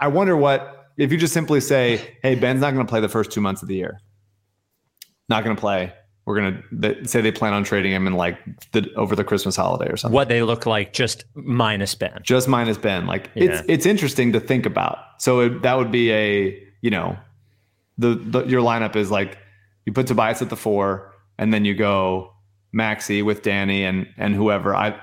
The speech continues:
Speaker 1: either Seth or maybe you'd say Shake as a secondary ball handler and have Seth come off the bench. Um,
Speaker 2: Or
Speaker 1: probably
Speaker 2: Thybulle.
Speaker 1: maybe Matisse in there if you, if you
Speaker 2: Yeah.
Speaker 1: like that. But then probably th-, then you're still, if, if you don't have, yeah, I mean, it's tough. You want, you want a bunch of shooting out there,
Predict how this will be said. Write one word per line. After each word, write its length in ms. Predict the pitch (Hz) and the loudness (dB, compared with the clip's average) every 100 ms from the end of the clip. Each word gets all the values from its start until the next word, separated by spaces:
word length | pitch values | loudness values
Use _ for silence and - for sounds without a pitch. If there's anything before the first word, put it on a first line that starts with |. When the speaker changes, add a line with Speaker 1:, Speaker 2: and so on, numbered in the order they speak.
| - | -6
Speaker 1:
either 460 | 117 117 113 110 107 | -2 0 2 2 0
Seth 500 | - 113 107 - 85 | 0 0 0 -4 -4
or 160 | 98 | -2
maybe 300 | 107 98 101 | 0 0 0
you'd 380 | 104 104 104 101 | 0 0 0 -4
say 380 | - 104 95 98 | -2 0 2 2
Shake 380 | 95 107 101 104 | 2 0 0 -2
as 100 | 98 | -4
a 80 | 98 | -4
secondary 320 | 107 104 101 | -2 0 2
ball 180 | 98 98 | 2 2
handler 240 | 101 101 | 2 0
and 80 | 135 | 0
have 100 | 165 | -2
Seth 240 | - 107 - | -2 -2 0
come 120 | 104 | -2
off 140 | 98 | -2
the 80 | 101 | -2
bench. 520 | 110 104 101 - - _ _ _ _ _ | 0 0 -2 -4 -10 _ _ _ _ _
Um, 640 | 98 95 92 87 90 92 - _ | -4 -2 -2 -2 -4 -8 -14 _
Speaker 2:
Or 120 | 113 110 95 | 0 0 2
Speaker 1:
probably 0 | 95 143 | 2 2
Speaker 2:
Thybulle. 300 | 98 101 - _ | 0 -4 -8 _
Speaker 1:
maybe 300 | 117 113 113 | -4 0 2
Matisse 440 | 110 107 107 101 110 | 2 2 0 0 2
in 120 | 104 | 2
there 260 | 101 101 98 | 2 0 -2
if 140 | 98 | 0
you, 180 | 101 101 | 0 2
if 160 | - - | 0 0
you 60 | |
Speaker 2:
Yeah. 40 | 101 | 0
Speaker 1:
like 180 | 98 98 | 0 0
that. 220 | 98 98 | 0 -2
But 120 | 98 | -2
then 360 | 104 101 - - | -2 -2 -4 -6
probably 540 | 117 104 98 104 98 | -2 0 0 0 2
th-, 140 | 101 110 | 0 0
then 120 | 131 131 | 2 2
you're 80 | |
still, 300 | 120 135 120 | 2 2 2
if, 140 | 127 101 - | 0 -2 -4
if 120 | 117 | 0
you 60 | 123 | 2
don't 160 | 143 | 2
have, 240 | 135 110 - - - _ _ - _ _ _ _ _ _ _ | 2 -2 -8 -20 -20 _ _ -20 _ _ _ _ _ _ _
yeah, 260 | - 156 123 | 2 4 4
I 60 | 120 | 2
mean, 120 | 131 | 2
it's 120 | 131 | 2
tough. 200 | 131 95 | 0 2
You 60 | 117 | 2
want, 180 | 143 151 | 0 2
you 100 | 139 | 2
want 140 | 151 | 4
a 20 | 135 | 2
bunch 160 | 120 | 0
of 60 | 107 | -2
shooting 260 | 113 95 90 | -2 -2 -2
out 160 | 87 | -6
there, 260 | 87 - | -8 -8